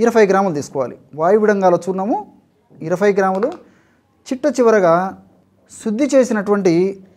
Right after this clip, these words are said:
గుగ్గుల యొక్క చూర్ణాన్ని కూడా ఒక ఇరవై గ్రాములు తీసుకోవాలి. ఇంతకుముందే చెప్పాను కదా, ఔషధం తయారు చేసి చూపించేందుకు ఇక్కడ కొద్ది కొద్దిగా మాత్రమే నేను కలపడం జరుగుతుందని. మీరు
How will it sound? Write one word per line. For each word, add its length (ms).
గుగ్గుల 320
యొక్క 140
చూర్ణాన్ని 400
కూడా 100
ఒక 180
ఇరవై 260
గ్రాములు 280
తీసుకోవాలి. 380
ఇంతకుముందే 420
చెప్పాను 300
కదా, 100
ఔషధం 340
తయారు 240
చేసి 200
చూపించేందుకు 560
ఇక్కడ 140
కొద్ది 220
కొద్దిగా 300
మాత్రమే 300
నేను 200
కలపడం 380
జరుగుతుందని. 480
మీరు 160